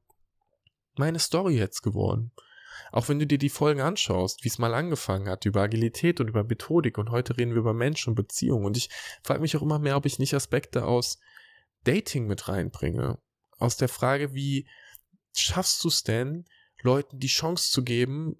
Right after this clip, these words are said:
eine Verbindung mit ihnen aufzubauen? Raus aus diesem Interviewformat von, "Wer bist du, was kannst du?", hin zu, "Lass uns mal wirklich connecten. Lass mal gucken, wo wir miteinander eine Basis schaffen."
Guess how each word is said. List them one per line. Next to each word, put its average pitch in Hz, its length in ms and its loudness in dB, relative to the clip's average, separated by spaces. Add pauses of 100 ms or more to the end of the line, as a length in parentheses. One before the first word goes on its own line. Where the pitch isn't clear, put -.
(100)
eine 135 100 2
Verbindung 151 400 0
mit 120 120 2
ihnen 104 100 -2
aufzubauen? - 680 -2 (400)
Raus 147 220 2
aus 160 100 0
diesem 139 280 -4
Interviewformat 110 800 0
von, 101 280 0 (300)
"Wer 113 120 4
bist 135 300 0
du, 147 120 2
was 117 180 -2
kannst 131 400 -4
du?", 143 80 4
hin 139 160 0
zu, 135 320 2 (880)
"Lass 123 240 0
uns 160 140 -2
mal 131 160 2
wirklich 139 260 -2
connecten. 117 720 -4 (100)
Lass 117 260 -2
mal 135 120 0
gucken, 131 420 -6
wo 123 220 4
wir 120 360 2
miteinander 117 600 -2
eine 113 120 2
Basis 135 460 -2
schaffen." - 380 -6